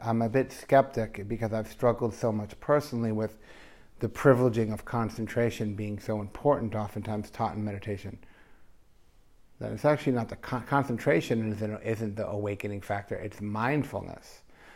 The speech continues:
So when I concentrate on something like my breath, I'm actually not doing mindfulness. I'm actually getting rid of everything but what my, what my intention focuses.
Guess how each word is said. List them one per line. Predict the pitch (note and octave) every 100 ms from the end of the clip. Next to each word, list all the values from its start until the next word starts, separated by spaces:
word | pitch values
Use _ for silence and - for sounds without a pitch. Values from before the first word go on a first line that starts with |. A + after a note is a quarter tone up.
| -
So | - C3+
when | B2
I | A2+
concentrate | - D#3+ F#3+ D#3+ C3+ A#2
on | A2+
something | A2 A#2+ A#2
like | A2+ G#2+
my | A2 G#2+
breath, | A2+ D3 B2+ - - - -
I'm | A2+ A#2+
actually | C3 C3 A#2+
not | B2 F#3 F3
doing | C#3 A2
mindfulness. | G#2 G#2 F#2+ G#2+ G#2+
I'm | A2 A#2+
actually | A#2+ - A2 - C3
getting | A#2+ B2 A2+
rid | A2 D3+
of | B2+
everything | A2+ A#2 A2 G#2
but | B2 B2
what | A#2+ F#2+
my, | G#2+ G#2+ -
what | A2 G2
my | A2
intention | G#2 G2 A#2 G#2+ G#2+ G#2+ -
focuses. | - C3+ - A2+ - - - -